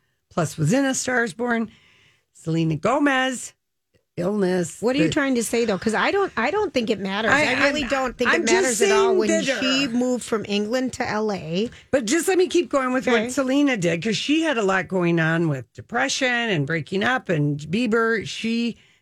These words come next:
Speaker 1: did one album, thirteen singles that she collaborated with
Speaker 2: Mm-hmm.
Speaker 1: other people, some acting jobs.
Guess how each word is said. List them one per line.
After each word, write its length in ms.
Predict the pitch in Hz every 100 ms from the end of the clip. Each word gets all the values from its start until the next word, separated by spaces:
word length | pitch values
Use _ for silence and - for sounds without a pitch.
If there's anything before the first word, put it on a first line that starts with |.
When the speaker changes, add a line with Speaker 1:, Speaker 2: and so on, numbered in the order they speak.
| _
Speaker 1:
did 200 | 185 170
one 220 | 214 277
album, 500 | 226 208 196 196 190 - _ _ _ _ _ -
thirteen 480 | 254 240 262 240
singles 720 | 226 - 202 175 175 196 - - _ _ _ _ -
that 140 | 180
she 180 | - 190
collaborated 800 | - 190 170 170 170 156 156 165
with 160 | 196 220
Speaker 2:
Mm-hmm. 80 | 185
Speaker 1:
other 140 | 175
people, 440 | 160 196 175 165 170 _ _ _ _ _ _ _ _
some 240 | - 202
acting 360 | 185 185 208 185
jobs. 540 | 165 170 160 165 151